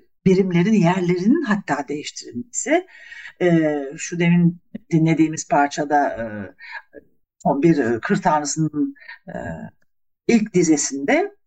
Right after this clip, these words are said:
e, "Şu su perileri, onları, e,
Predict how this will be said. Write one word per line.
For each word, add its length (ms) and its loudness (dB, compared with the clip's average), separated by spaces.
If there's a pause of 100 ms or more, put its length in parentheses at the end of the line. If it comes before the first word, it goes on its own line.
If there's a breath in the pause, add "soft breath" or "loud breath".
(260)
e, 380 2 (760)
"Şu 300 0 (320)
su 280 -6
perileri, 580 0
onları, 680 -2
e, 60 -2